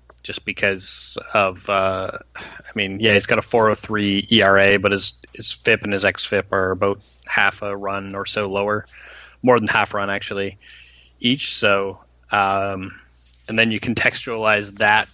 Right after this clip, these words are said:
with, <laughs> uh, you know, teams are, most of the teams that the good teams are playing are only getting worse now this time of year. They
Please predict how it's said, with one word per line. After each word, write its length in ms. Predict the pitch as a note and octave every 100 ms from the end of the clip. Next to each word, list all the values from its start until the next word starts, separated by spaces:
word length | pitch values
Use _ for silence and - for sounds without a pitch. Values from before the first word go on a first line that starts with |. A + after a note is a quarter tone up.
| -
with, 260 | A#2 G#2+ - _ _ _ _ - -
<laughs> 760 | D3 - - - - - - -
uh, 260 | A2 G#2+ G#2+
you 120 | A#2
know, 180 | G2 F#2+ _
teams 320 | - E3 F3 D#3
are, 400 | - B2+ A#2 A2 - -
most 340 | C#3 E3+ -
of 60 | C#3+
the 80 | C3
teams 360 | - C#3+ C3
that 200 | A#2+ A2 - _ _
the 80 | A#2
good 260 | C3 C3+
teams 300 | - C3+ A#2
are 80 | G#2+
playing 460 | - A#2 G#2 G2 F#2+ _ _ -
are 160 | B2+ A#2+
only 200 | D3+ C#3
getting 420 | A#2 A#2 G#2+ F#2+
worse 340 | G#2 G2 -
now 180 | G2+ F#2
this 180 | F#2 F#2+
time 220 | - G2
of 120 | G2
year. 180 | G2 F#2+
They 140 | F#2